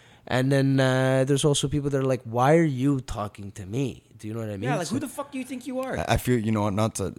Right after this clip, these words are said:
Speaker 3: not to single them out 'cause it's everybody.
Speaker 1: Yeah.
Speaker 3: But, uh, that includes women as well.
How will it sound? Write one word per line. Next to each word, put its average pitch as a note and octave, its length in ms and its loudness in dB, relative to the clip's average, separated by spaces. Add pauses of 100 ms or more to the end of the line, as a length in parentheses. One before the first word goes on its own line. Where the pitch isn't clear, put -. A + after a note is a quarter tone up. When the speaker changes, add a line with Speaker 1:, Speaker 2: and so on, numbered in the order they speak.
(140)
Speaker 3:
not G#2+ 220 0
to - 60 -2
single G#2 280 0
them F#2 100 -2
out A2 140 0
'cause A2+ 120 0
it's F#2+ 140 -4
everybody. A#2 500 0
Speaker 1:
Yeah. G#2 260 -2 (140)
Speaker 3:
But, G#2 300 -2 (100)
uh, G#2+ 60 0 (760)
that F2+ 200 -2
includes A2 280 -2
women A#2+ 260 4
as F#2+ 100 -4
well. G2 300 0